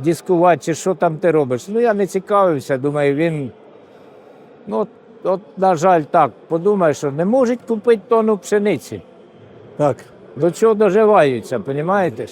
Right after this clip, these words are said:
Speaker 2: Да. І все одно, е, вони, е, чіпляються за старе. На-, навіть ваш досвід їх не переконує.
Speaker 1: Ні, він, я не знаю, чи він даже знає, чим я займаюся, чи ні. Чи
Speaker 2: Да.
Speaker 1: я даже не знаю, а що ж я їм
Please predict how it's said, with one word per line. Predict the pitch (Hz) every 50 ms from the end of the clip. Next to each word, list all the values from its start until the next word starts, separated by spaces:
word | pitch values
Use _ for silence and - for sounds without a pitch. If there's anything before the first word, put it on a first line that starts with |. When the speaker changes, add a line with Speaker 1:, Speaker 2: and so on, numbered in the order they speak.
| - 113
Speaker 2:
Да. | 113 127 135 135 127 113 101 - - - - - - - - - - - - - - - - - - 156
І |
все | 139 113 - 196
одно, | 196 190 165 202 220 226 220 180 - - - - - - - 147
е, | 143 147 151 151
вони, | 139 143 170 175 170 175 190 190 185 185
е, | 180 160 147 143 147 143 135 127 104
чіпляються | - - 156 113 160 175 180 180 185 175 143 - 147
за | 135 147 147
старе. | - - 160 151 147 131 123 120 - - - - - - - - - - -
На-, | 143 190 202 190
навіть | 156 208 214 190 196 - 147
ваш | 170 202 190 151 113
досвід | 127 131 190 220 196 170 190 196 -
їх | 196 156 147
не | 196 185
переконує. | - 196 190 170 - 196 175 147 143 135 127 107 - - -
Speaker 1:
Ні, | 240 202
він, | 208 220 214 220 220 208
я | 208 220 214
не | 208 214 190
знаю, | 175 202 190 175
чи | - 185 185
він | 190 185 180
даже | 185 180 165 180 175
знає, | 151 160 208 208 185
чим | - - 170 147 151
я | 151 143
займаюся, | 127 147 151 160 170 156 127 110 107 175 151 139 - 156 170 156
чи | 135 - 170 170
ні. | 156 156 156 139 120 101 - -
Чи | 170 143 131 - - - - 113
Speaker 2:
Да. | 143 151 151 139 127 135 - - - - - - - - -
Speaker 1:
я | 175 180 175
даже | 160 170 165 156 156 156
не | 147 147 143
знаю, | 135 131 139 131 123 120 127
а | 127
що | - 175 156
ж | 139
я | 151 143
їм | 139 139